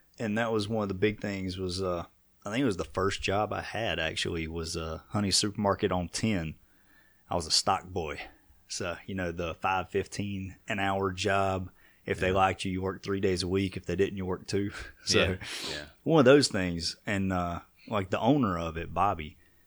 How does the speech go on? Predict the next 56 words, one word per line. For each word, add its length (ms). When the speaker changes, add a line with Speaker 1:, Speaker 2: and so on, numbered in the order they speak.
Speaker 1:
he 180
was, 640
he 200
was 160
a 100
great 460
entrepreneur, 640
but 100
he 60
was 100
also 260
a 40
very 280
good 180
leader. 340
You 100
know, 160
like, 180
there 100
were 100
a 60
couple 240
managers 440
there 200
that 80
I 60
could 220
not 180
stand 480
whatsoever. 640
Speaker 2:
Yeah. 200
Speaker 1:
I 80
mean, 200
they 100
were 140
just, 320
like, 320
I 120
didn't 240
understand 460
how 80
people 260
could 120
be 80
on 120
a 40
power 300
trip 340
being 120
the 40
Speaker 2:
Mm-hmm. 60
Speaker 1:
manager 380
of 80
a 20
supermarket. 600
Speaker 2:
Right. 260